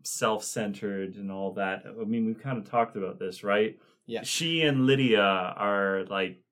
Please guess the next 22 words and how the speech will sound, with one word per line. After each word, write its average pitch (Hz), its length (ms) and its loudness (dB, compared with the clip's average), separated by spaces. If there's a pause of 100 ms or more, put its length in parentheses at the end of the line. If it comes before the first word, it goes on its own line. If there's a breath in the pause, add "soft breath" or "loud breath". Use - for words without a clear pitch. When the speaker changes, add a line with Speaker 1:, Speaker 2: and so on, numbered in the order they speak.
Speaker 1:
two 107 400 -4
sides - 1160 -6
of 95 140 -6
Speaker 2:
Yeah. 110 80 -4
Speaker 1:
a - 20 -10
coin, 101 480 -8
right? 98 460 -2 (500)
They, 101 360 0
they 120 160 6
are 117 280 6
the 98 120 -4
same, 92 720 -4 (320)
but, 98 520 -4
you 104 160 -4
know, 92 160 -6
they 95 140 -6
just 101 220 -8
come 101 220 -6
from 95 400 -10
separate, - 580 -10 (200)
opposite 98 440 -10 (180)
sides. - 600 -12